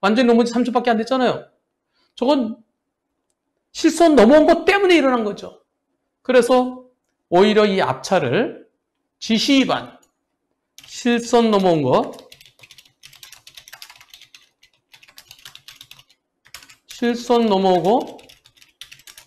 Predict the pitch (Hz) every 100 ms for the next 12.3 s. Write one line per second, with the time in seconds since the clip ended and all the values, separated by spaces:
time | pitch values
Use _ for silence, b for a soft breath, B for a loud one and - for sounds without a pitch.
0 | _ 175 214 226 180 156 165 165 127 117
1 | - _ _ _ _ _ _ _ _ -
2 | _ _ - _ _ _ _ - - _
3 | _ _ - - - 180 175 247 - -
4 | _ _ _ _ _ _ _ _ _ _
5 | _ _ _ _ _ _ _ - 214 214
6 | 196 170 214 214 208 190 202 220 226 -
7 | - 285 269 - 233 208 226 233 196 190
8 | 196 - 247 208 196 190 160 - 135 131
9 | 123 120 120 120 - _ _ _ _ _
10 | _ _ _ _ _ - 180 - 170 143
11 | 123 107 - - _ _ - - - 135
12 | 120 131 214